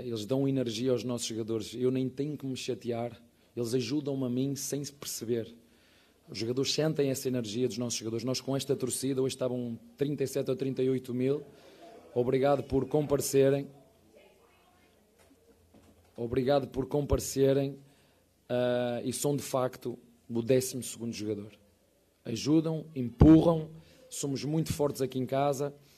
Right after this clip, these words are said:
e nós, eh, o que nós queremos, <laughs> nós já sabíamos dessa condicionante desde, desde o início,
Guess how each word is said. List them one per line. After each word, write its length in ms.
e 100
nós, 440
eh, 240
o 80
que 100
nós 220
queremos, 480
<laughs> 260
nós 180
já 100
sabíamos 360
dessa 240
condicionante 680
desde, 420
desde 300
o 20
início, 360